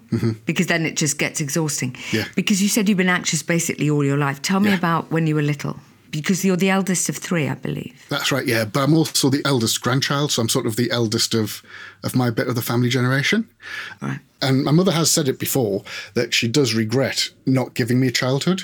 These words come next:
Speaker 1: My brother's a year younger than me. I think from being sort of two, I was the one in charge. And then, yeah, about six years later, my littlest brother came along, and that was, you know, that was the same. So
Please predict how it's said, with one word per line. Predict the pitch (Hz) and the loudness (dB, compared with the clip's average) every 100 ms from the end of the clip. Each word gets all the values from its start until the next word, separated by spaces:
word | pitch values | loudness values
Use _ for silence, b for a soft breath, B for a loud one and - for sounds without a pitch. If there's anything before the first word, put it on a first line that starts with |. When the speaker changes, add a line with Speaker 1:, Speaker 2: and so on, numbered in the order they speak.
| - | -4
Speaker 1:
My | 143 | -2
brother's | 131 165 147 147 | 2 4 4 2
a | |
year | 127 151 | 4 4
younger | 143 135 151 | 4 2 2
than | 156 160 | 4 4
me. | 170 180 B B B | 4 0 B B B
I | |
think | - 160 - | 0 0 2
from | - 120 | 0 2
being | 151 151 120 | 4 4 4
sort | - 127 123 | 2 2 0
of | 107 | -4
two, | - 139 104 98 110 - | -2 0 0 0 -4 -4
I | 123 123 | -2 0
was | 117 117 104 - _ _ _ - | 2 0 0 -6 _ _ _ -2
the | |
one | 120 120 | 0 2
in | 117 | 2
charge. | 113 113 123 175 - - - | 2 0 0 0 -2 -6 -8
And | - 117 | -2 0
then, | 113 110 110 | 2 0 0
yeah, | - 104 | -4 -4
about | 104 104 | -2 -2
six | - 110 - | -2 -2 -2
years | 107 | -2
later, | 107 110 | -2 -2
my | |
littlest | 110 120 107 - | -2 -2 -4 -4
brother | 107 | -4
came | 104 98 104 | -4 -4 -2
along, | 104 113 - | 0 -2 -2
and | 104 101 B B B B | -4 -4 B B B B
that | 143 | 0
was, | 127 120 - | 0 0 2
you | 135 | 2
know, | 123 | 2
that | 127 | 0
was | 101 | -2
the | |
same. | 113 131 139 | 0 2 2
So | - 117 | 2 2